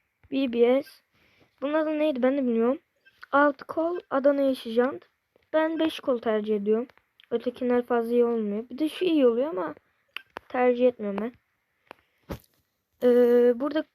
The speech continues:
tampon değiştirebiliyoruz. Bir şöyle tampon sökülüyor. No-, normal böyle bir tampon. Bir de bu tampon var. Ben bunu kullandım. Panjura geldiğimizde bir böyle panjur var. Bir böyle panjur var.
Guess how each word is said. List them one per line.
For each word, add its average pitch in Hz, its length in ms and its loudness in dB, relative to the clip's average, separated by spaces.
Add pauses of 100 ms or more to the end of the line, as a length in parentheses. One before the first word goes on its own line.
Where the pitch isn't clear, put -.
(380)
tampon 277 440 0
değiştirebiliyoruz. 254 880 0 (1160)
Bir 262 80 2
şöyle 277 320 6
tampon 269 440 0
sökülüyor. 254 640 0 (420)
No-, 254 360 0
normal 262 400 4
böyle 262 200 4
bir 247 80 -8
tampon. 262 500 -6 (480)
Bir 269 60 -10
de 302 80 0
bu 285 100 -4
tampon 202 440 -4
var. 269 160 -4
Ben 269 160 2
bunu 269 300 0
kullandım. 196 480 -6 (1000)
Panjura 285 400 2
geldiğimizde 277 480 2
bir 247 120 -6
böyle 285 240 4
panjur 220 520 0
var. 247 300 -2 (1200)
Bir 254 120 0
böyle 302 220 6
panjur 226 500 -4
var. 277 280 -2